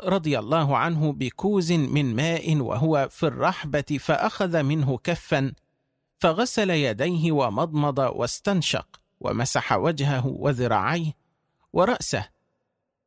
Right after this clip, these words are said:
ثم شرب منه وهو قائم، ثم قال: هذا وضوء من لم يحدث، هكذا رأيت رسول الله صلى الله عليه وسلم فعل.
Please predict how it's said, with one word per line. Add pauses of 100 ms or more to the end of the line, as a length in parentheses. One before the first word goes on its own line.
(120)
ثم
شرب
منه
وهو
قائم،
ثم
قال: (920)
هذا
وضوء
من
لم
يحدث، (240)
هكذا
رأيت
رسول
الله
صلى
الله
عليه
وسلم
فعل.